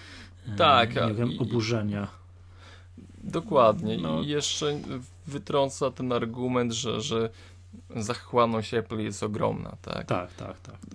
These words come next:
Speaker 1: No,
Speaker 2: Jest to
Speaker 1: powiedzmy.
Speaker 2: dość mocno sprecyzowane,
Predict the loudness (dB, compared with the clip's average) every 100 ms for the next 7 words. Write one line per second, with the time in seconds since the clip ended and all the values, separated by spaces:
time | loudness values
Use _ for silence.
0 | -16 -8 -6 -4 -2 0 2 0 -2 0
1 | 0 2 -2 -2 -2 -4 -4 -4 -2 4
2 | 4 4 2 0 -2